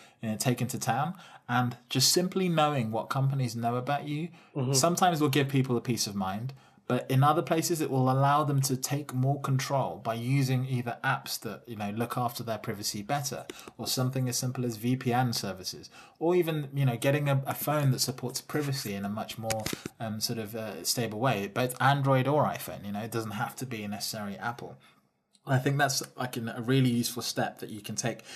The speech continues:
Speaker 1: because it's such a big topic, right?
Speaker 2: Yeah, absolutely. And, and it also, given that, you know, once, because we're more mobile, we think that we're maybe,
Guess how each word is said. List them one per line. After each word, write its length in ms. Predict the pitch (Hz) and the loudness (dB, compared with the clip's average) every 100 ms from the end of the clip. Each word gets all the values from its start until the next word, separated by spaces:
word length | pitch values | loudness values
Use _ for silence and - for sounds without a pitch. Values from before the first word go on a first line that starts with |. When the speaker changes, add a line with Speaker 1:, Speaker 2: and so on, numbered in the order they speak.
| - | -6
Speaker 1:
because 240 | 135 135 160 | -2 2 2
it's 80 | 160 | 4
such 180 | 208 202 | 2 4
a 60 | |
big 160 | 175 170 | 2 0
topic, 340 | 185 185 - | 0 -2 -4
right? 200 | 95 139 - _ _ _ | -4 -6 -8 _ _ _
Speaker 2:
Yeah, 200 | 147 127 - | 0 0 2
absolutely. 480 | 143 147 143 120 127 | 0 0 0 0 2
And, 160 | 139 151 | 2 2
and 140 | 165 | 2
it 120 | 160 | 4
also, 420 | 180 190 180 151 151 151 - | 4 4 2 2 0 -6 -2
given 220 | 151 151 | 2 4
that, 160 | 131 120 | 2 2
you 80 | |
know, 200 | 131 127 131 | 2 2 2
once, 300 | 139 151 151 | 2 2 0
because 360 | - 147 180 | -2 2 4
we're 100 | 156 | 4
more 200 | 135 131 | 6 6
mobile, 420 | 123 139 135 120 110 | 6 6 6 4 4
we 140 | 120 | 2
think 240 | 113 117 | 0 -2
that 100 | 110 110 | -2 0
we're 280 | 123 117 110 | 2 2 0
maybe, 460 | 131 113 113 110 | 0 0 2 0